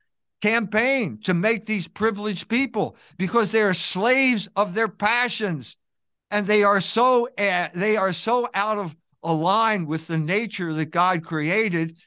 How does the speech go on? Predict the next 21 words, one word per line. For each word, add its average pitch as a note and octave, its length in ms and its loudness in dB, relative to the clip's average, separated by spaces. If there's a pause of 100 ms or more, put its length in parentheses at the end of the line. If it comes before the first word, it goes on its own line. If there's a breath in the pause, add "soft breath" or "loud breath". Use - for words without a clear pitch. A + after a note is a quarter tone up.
(120 soft breath)
that G3+ 160 0
they G3+ 140 2
have G#3 180 0
no G#3 240 2
allegiance, G3+ 680 0
uh, F#3+ 240 2
normal G#3 520 2
allegiance G#3 480 -2
that G#3+ 120 -4
normal A3 280 0
people G#3+ 300 -4
have, A#3 280 0
like D#3 160 0
to F#3+ 120 -4
your F#3 140 -4
family F3+ 540 0
or D3 120 -2
the C#3+ 200 -6
place F3+ 340 0
you F#3+ 80 -2
live. G#3+ 280 4